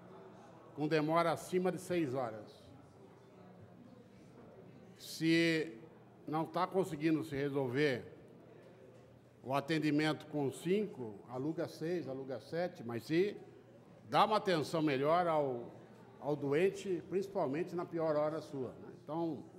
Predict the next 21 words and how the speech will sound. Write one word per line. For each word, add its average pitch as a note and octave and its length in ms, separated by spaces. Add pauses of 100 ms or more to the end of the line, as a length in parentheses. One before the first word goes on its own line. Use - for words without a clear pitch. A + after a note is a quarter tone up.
(920)
deixar E3 580
esse E3+ 160
atraso E3 640
e F#3 60
tentar D#3 320
justificar D#3+ 680
que D#3+ 120
não D3 120
é D3+ 80
prioridade, C3+ 880 (560)
me C3 100
parece D#3 480
ser E3 160
o D#3+ 60
caminho D#3 320
mais F3 240
errado D#3+ 600 (400)
para D3+ 180
atendimento D3 640
às C3+ 140
pessoas C#3 600